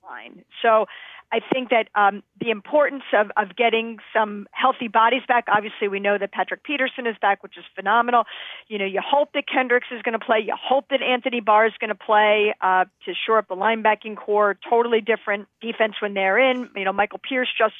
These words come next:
would be his second game back. So again, it's, uh,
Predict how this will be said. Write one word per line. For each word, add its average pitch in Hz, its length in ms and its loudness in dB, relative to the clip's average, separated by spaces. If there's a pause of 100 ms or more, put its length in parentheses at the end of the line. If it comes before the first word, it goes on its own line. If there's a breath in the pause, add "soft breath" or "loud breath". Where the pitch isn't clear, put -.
would 208 160 -8
be 208 120 -6
his 202 140 -6 (100)
second 202 300 -4
game 190 220 -8
back. 254 420 4 (640 loud breath)
So 247 400 6 (100)
again, 247 540 4 (100)
it's, 226 240 2 (180)
uh, 214 340 6